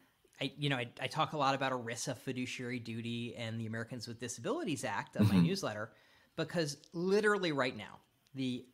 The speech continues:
Speaker 1: most successful class action law firm in history when it comes to the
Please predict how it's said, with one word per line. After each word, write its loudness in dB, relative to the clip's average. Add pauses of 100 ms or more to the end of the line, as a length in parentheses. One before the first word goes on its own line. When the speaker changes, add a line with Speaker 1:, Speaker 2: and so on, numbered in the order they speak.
Speaker 1:
most 0
successful -4
class -6
action -6
law -6
firm -10 (280)
in -4 (340)
history -4
when -8
it -14
comes -8
to -10
the -6